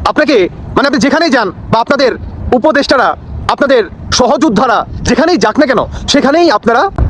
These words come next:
এইভাবে অপমানিত হচ্ছেন। মানে, আপনাদের উপর হামলাও হচ্ছে। হবে, এটা হবে, স্বাভাবিক। কারণ বাংলা ভাষায় বা মুরব্বীদের কথা একটা প্রচলিত আছে যে, "বাবা, তোমার যেই বর্তমান ক্ষমতা বা হাতে বর্তমান যেই অধিকারটা আছে, সেটা চিরস্থায়ী থাকবে না,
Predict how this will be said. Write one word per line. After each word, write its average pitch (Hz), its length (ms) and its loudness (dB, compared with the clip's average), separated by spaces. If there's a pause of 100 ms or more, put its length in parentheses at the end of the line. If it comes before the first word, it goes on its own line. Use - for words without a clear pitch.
(160)
এইভাবে 247 360 4
অপমানিত 233 400 0
হচ্ছেন। - 320 -2 (260)
মানে, 247 260 2 (220)
আপনাদের 240 280 0
উপর 240 100 0
হামলাও 220 300 2
হচ্ছে। - 320 -2 (160)
হবে, 320 220 2
এটা 240 160 2
হবে, 214 180 2
স্বাভাবিক। 208 340 0 (420)
কারণ 220 220 2 (540)
বাংলা 233 300 2
ভাষায় 196 360 0
বা 185 160 0
মুরব্বীদের 185 480 2
কথা 175 260 0
একটা 175 140 -2
প্রচলিত 226 360 0
আছে 131 360 -2 (180)
যে, 175 80 2
"বাবা, 185 320 0 (800)
তোমার 277 260 4
যেই 269 260 2
বর্তমান 196 560 0 (180)
ক্ষমতা 196 400 2
বা 170 120 0
হাতে 285 400 0
বর্তমান 196 400 0
যেই 202 240 2 (760)
অধিকারটা 277 400 2
আছে, 214 180 2
সেটা 226 300 2 (220)
চিরস্থায়ী 262 420 2
থাকবে 175 300 -2
না, 104 160 -2